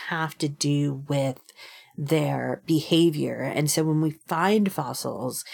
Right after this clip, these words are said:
that show us behavior, those are so rare and interesting. Um, so for instance, the way that we figured out that dinosaurs actually,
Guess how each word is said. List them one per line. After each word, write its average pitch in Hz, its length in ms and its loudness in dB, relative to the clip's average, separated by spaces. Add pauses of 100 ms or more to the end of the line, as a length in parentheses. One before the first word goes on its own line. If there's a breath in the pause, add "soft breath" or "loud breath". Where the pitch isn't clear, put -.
(400 loud breath)
that 151 320 0
show 180 420 4
us 160 120 2
behavior, 131 600 -4
those 147 200 2
are 165 80 2
so 160 580 2
rare 147 380 2
and 147 180 -2
interesting. 143 760 -4 (440 loud breath)
Um, 127 300 -4
so - 180 2
for 170 160 0
instance, 151 520 0 (480)
the 151 360 4
way 165 200 6
that 165 120 2
we 165 100 0
figured 156 300 2
out 143 140 2
that 147 160 -4
dinosaurs 147 800 0
actually, 143 600 -2